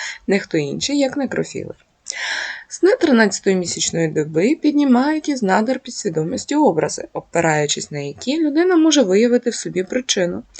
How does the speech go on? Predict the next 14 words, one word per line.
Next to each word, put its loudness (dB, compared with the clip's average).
чому 2
ж 2
вона 4
перестала 0
розвиватись, 0
чому 2
обмежила 2
свої 0
можливості -2
і -2
світосприйняття 0
вузькими 0
рамками -2
повсякденності, -4